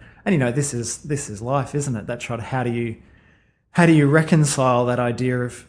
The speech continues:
surrender and, and knowing the sort of absurd nature of what we're doing? How do you be okay with that? And should you be okay with that?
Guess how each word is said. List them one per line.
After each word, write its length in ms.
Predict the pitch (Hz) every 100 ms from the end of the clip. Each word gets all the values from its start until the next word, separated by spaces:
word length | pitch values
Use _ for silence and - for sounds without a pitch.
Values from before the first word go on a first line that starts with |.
| -
surrender 720 | - 139 131 135 135 127 123
and, 280 | 120 120 -
and 220 | 127 120
knowing 380 | 117 127 131 104
the 80 | 107
sort 240 | - 113
of 200 | 107 98 - -
absurd 560 | 120 - 117 110 101
nature 380 | 104 104 - 110
of 60 | 107
what 140 | 101
we're 120 | 104
doing? 440 | 104 101 95 113 139 _ _ _ _ _ -
How 200 | - 131
do 60 |
you 300 | 123 120 110 - -
be 200 | - 123
okay 420 | 117 120 - 135 156
with 220 | 113 104
that? 180 | 92 101
And 140 | 104
should 240 | - 170
you 100 | 156
be 180 | - 98
okay 340 | 95 104 - 101
with 180 | 98 101
that? 240 | 101 -